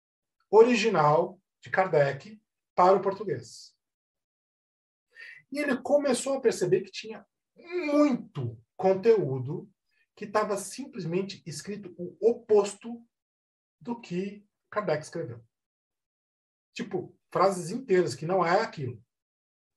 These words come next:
E aí ele, por quê? Porque o francês de Kardec é assim, seria como hoje a gente lê em Nhangatu. Né? A gente tem que imaginar que o cara escrevesse francês, mega rebuscado, misturado com um monte de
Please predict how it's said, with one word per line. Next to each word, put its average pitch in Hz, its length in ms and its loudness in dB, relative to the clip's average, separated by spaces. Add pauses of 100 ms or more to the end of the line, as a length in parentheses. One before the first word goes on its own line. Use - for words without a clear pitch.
(1300)
E 247 580 -2
aí 233 200 6
ele, 240 180 -2
por - 420 -8
quê? 180 160 -2
Porque - 240 -4
o - 60 2
francês 254 400 -2
de 175 100 -8
Kardec 160 600 -2 (520)
é 190 60 4
assim, 180 400 -2
seria 233 260 0
como 233 480 6
hoje 202 240 8
a 196 40 2
gente 196 300 -4
lê 180 220 8
em 190 60 2
Nhangatu. 196 600 0 (1600)
Né? 151 160 -6
A - 360 -14
gente 123 60 -14
tem 156 80 -10
que 180 60 -6
imaginar 180 280 -2
que - 80 -16
o - 40 -20
cara 190 140 4
escrevesse 180 440 -4
francês, 202 640 0 (340)
mega 214 380 4
rebuscado, 180 800 2
misturado 190 640 0
com 214 80 -6
um 190 80 -4
monte 233 460 -4
de 180 360 -8